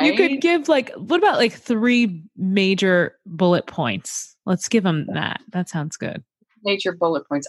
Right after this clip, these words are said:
Speaker 1: Yeah.
Speaker 2: Honestly, um, I would look into discovering what the licensing world is all about.
Speaker 1: Mm-hmm.
Speaker 2: Um, I would decide, uh, whether or not it's for you, because it may or may not be. You may want to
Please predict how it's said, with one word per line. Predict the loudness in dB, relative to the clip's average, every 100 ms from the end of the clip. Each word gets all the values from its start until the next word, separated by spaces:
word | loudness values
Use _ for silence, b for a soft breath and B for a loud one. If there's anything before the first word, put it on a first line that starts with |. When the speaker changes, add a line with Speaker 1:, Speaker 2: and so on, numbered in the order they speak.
| 0
Speaker 1:
Yeah. | 2
Speaker 2:
Honestly, | 4 2 0 -4 -6 _ _ _ _ _ _ _
um, | 0 2 2 0 -4 -10 _ 0
I | 2
would | 2 2 4
look | 2 0 -16 -6
into | -4 -4 -6 -6 -6
discovering | -6 -2 0 0 0 0
what | -2 0
the |
licensing | 0 0 -2 -8 -6 -6 -2
world | 0 0 -2
is | -4
all | 0 0
about. | 0 0 -2 -6 -10 -8
Speaker 1:
Mm-hmm. | -4 -2 -4 -6 _ _ _ 0 2
Speaker 2:
Um, | 2 2 0 -2 -4 -6 -10 _ _ _ _ _ _ _ _
I | 2 2 0 -2 -6
would | -4 0 0 0 -2
decide, | -8 -2 2 2 0 -6 -10 _ _
uh, | -2 -2 -2 -4
whether | 0 2 2
or |
not | 2 2 2
it's | -4 -4
for | -2 0
you, | 2 0 0
because | -2 0
it | -2 -2 -8 -8
may | -2 0
or | 2
may | 2
not | 2 0 -2
be. | -4
You | -2 -2
may | 0 0
want | 2 0 0
to | -4 -2 -2 -4